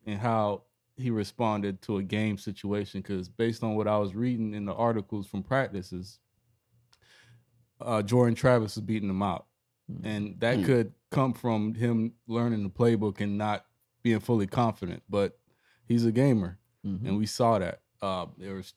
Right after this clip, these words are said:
Speaker 1: two dimes to the two freshman wide receivers, um, McCain and, uh,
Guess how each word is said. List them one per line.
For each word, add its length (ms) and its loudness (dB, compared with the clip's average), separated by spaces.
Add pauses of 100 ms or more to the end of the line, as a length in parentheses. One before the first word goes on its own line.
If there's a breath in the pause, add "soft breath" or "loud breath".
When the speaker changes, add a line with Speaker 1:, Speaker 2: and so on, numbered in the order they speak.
(160)
Speaker 1:
two 220 2
dimes 440 2
to 120 -4
the 100 -4
two 180 -4
freshman 440 -2
wide 240 0
receivers, 540 -2
um, 500 0 (760)
McCain 640 2
and, 220 0
uh, 260 2